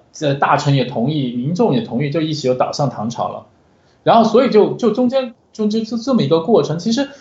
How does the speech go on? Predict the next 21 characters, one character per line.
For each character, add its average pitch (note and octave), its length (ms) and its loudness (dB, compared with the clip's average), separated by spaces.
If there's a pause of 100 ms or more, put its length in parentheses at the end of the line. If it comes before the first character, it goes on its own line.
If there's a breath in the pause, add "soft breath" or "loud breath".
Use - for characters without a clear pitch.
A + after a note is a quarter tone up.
(200 loud breath)
这 F4 180 2
些 A3 200 2
过 A3 220 4
程 C#3+ 200 -2
就 F#3+ 160 2
是， - 300 -8
其 - 160 -10
实 B3+ 140 -6
这 B3 160 2
个 F#3+ 80 6
过 G#3 160 4
程 F3+ 260 -2
不 C#3 240 -2
是 - 260 2
由 C3+ 120 4
南 C3 260 0
诏 A3+ 160 6
来 A2+ 140 2
主 A2+ 200 -8
导 A2+ 240 -4
的， - 160 -16